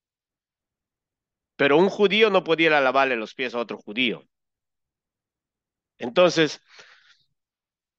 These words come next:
para revolucionar, ¿verdad? Revolucionar, eh, eh, la manera de cómo amaban ellos, porque se recuerdan que el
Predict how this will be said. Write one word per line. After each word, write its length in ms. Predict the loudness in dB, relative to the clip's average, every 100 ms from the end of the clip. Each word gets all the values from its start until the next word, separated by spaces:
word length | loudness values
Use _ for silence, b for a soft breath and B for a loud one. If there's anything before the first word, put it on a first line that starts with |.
| _
para 260 | 2 4 6
revolucionar, 1200 | 4 4 6 4 4 0 2 2 4 4 4 2
¿verdad? 460 | 0 0 2 0 0
Revolucionar, 1400 | -4 -4 -2 -4 -6 -8 -10 -6 -4 0 2 2 0 -4 -6
eh, 380 | -4 -2 -2 -4 -6 -6 -6 -8
eh, 40 | -8
la 180 | -4 -2
manera 360 | 0 0 2
de 140 | 0 -2
cómo 280 | -6 -2 -2
amaban 480 | 2 2 2 -2
ellos, 280 | 0 -2 -4
porque 240 | -8 -12 -8
se 120 | -6
recuerdan 420 | -4 -2 0 -2
que 60 |
el 100 | -4